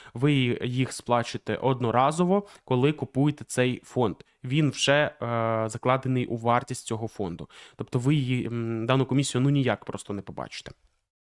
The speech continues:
Отже, E T F — це чудовий вибір для новачків,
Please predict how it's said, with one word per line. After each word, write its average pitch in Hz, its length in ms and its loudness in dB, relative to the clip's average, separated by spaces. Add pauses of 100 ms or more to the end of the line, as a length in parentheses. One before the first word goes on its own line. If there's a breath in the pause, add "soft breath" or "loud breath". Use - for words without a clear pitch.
(1120 loud breath)
Отже, 156 280 4
E 156 220 0
T 185 120 6
F — 214 120 0
це - 180 0
чудовий 156 500 4
вибір 135 300 2
для 135 140 2
новачків, 143 640 2